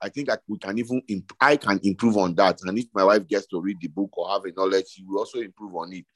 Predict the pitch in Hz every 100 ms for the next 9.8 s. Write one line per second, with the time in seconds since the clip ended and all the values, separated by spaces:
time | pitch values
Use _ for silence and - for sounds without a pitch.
0 | _ _ _ - 82 85 87 87 _ _
1 | _ - 107 101 92 87 - 85 85 80
2 | 78 69 107 123 - 107 95 110 113 113
3 | 107 98 85 101 113 - - 107 104 _
4 | - 87 73 _ _ _ _ _ _ _
5 | - 87 87 85 82 82 76 - 95 135
6 | 139 - - - _ _ _ _ _ 98
7 | 92 90 90 - 117 95 - - _ _
8 | _ _ _ _ _ 90 98 87 101 107
9 | 110 98 98 101 90 85 90 80